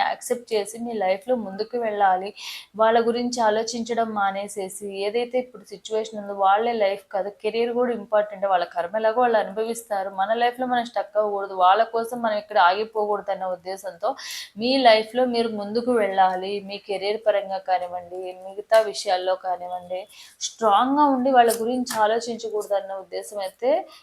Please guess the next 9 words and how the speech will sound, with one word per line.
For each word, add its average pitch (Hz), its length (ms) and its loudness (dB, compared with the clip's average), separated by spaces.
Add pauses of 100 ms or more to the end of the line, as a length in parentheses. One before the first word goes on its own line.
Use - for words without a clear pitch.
(160)
యూనివర్స్ 233 420 -4
మీకైతే 214 480 -6
గైడ్ 180 260 2
చేస్తుంది. 208 400 -6 (100)
So 254 80 4 (180)
ఇదన్నమాట. 240 500 0 (260)
ఎవరికైతే 254 460 0 (140)
రెజొనేట్ 226 460 0
అవుతుందో 214 320 -6